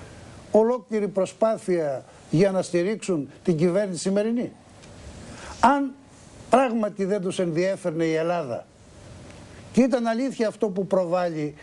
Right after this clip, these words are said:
η Νέα Δημοκρατία και το πασόκ, ότι τάχα, ε, πλέον δεν μας θέλουν και μπορεί να μας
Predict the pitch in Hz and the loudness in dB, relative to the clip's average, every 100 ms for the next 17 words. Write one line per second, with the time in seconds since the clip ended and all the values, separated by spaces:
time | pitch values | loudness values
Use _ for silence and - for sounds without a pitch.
0 | - 254 233 214 196 185 185 175 139 160 | -2 2 2 0 -2 -2 -2 -2 -2 -2
1 | 170 160 170 160 156 - 160 - - - | -2 -2 -4 -2 -2 0 -4 -4 -20 -20
2 | - - - - 202 202 196 - 208 - | -20 -20 -20 -4 -2 0 -2 0 -2 0
3 | 180 135 - - - - - - - - | -4 -4 -10 -20 -20 -20 -20 -20 -16 2
4 | 247 233 - - - 175 220 247 247 240 | 2 2 -2 -6 -4 2 4 4 0 -4
5 | 214 262 254 220 - 196 185 185 202 185 | -2 -2 -2 -2 0 0 -2 -2 -2 0
6 | 208 214 202 185 | -2 -2 -2 -4